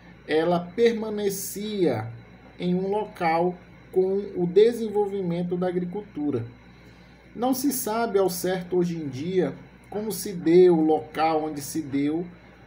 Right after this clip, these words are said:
o, o desenvolvimento da agricultura, mas,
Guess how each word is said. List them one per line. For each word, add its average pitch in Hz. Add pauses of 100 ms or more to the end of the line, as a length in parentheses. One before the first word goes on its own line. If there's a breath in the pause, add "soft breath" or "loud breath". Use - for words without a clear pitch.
(160)
o, 143
o 139
desenvolvimento 185
da 147
agricultura, 120 (400)
mas, 165